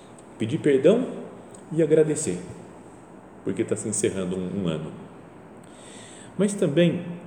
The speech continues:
é bom que nós abramos o nosso olhar, né, pensemos nos horizontes pro próximo ano que inicia. Nas redes sociais esses dias,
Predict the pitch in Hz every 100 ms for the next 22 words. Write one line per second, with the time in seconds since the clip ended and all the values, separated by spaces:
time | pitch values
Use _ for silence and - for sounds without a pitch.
0 | - - - - - - 127 135 165 151
1 | 147 135 - - - 101 104 170 127 98
2 | 98 101 - - 92 117 139 123 110 110
3 | 110 95 120 120 113 104 120 101 98 165
4 | 113 - - - 107 104 - 98 98 107
5 | 98 87 - - - - - 101 98 92
6 | - 110 95 82 - - - - - -
7 | - - - - - - 123 117 107 -
8 | - - - 143 113 123 - - 107 104
9 | 87 85 85 - 110 110 -